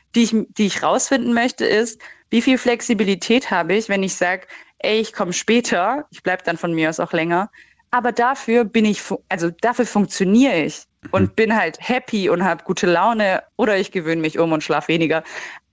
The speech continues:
Speaker 1: Ja. <laughs>
Speaker 2: Hoffentlich nicht. Ich hoffe, du kannst das aufrechterhalten, weil ich finde es total inspirierend und ich finde es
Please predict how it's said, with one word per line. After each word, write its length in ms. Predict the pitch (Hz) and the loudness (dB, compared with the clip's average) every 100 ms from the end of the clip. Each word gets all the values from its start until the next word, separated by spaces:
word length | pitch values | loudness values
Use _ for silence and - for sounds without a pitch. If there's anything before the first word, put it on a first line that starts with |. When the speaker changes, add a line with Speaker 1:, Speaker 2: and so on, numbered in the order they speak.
| - - - - | -12 -12 -12 -4
Speaker 1:
Ja. 200 | 143 - | -4 0
<laughs> 40 | |
Speaker 2:
Hoffentlich 520 | 220 294 139 151 147 | 2 2 2 0 2
nicht. 280 | 123 120 - - - - - | 2 0 -2 -12 -14 -16 -4
Ich 140 | - | 0
hoffe, 160 | 147 160 | 2 2
du 80 | 139 | -2
kannst 280 | - 131 - | -2 -4 -4
das 100 | - | -2
aufrechterhalten, 760 | 139 - 160 151 156 160 196 - _ - | -2 -2 -2 2 2 2 -4 -8 _ -2
weil 100 | 110 | -2
ich 100 | - | 2
finde 180 | 127 | 2
es 100 | 131 | 2
total 300 | - 131 123 | 0 2 2
inspirierend 600 | 127 120 - 117 117 139 | 2 0 0 2 4 4
und 60 | 117 | 2
ich 100 | 113 | 2
finde 160 | 113 | 2
es 120 | 113 | 0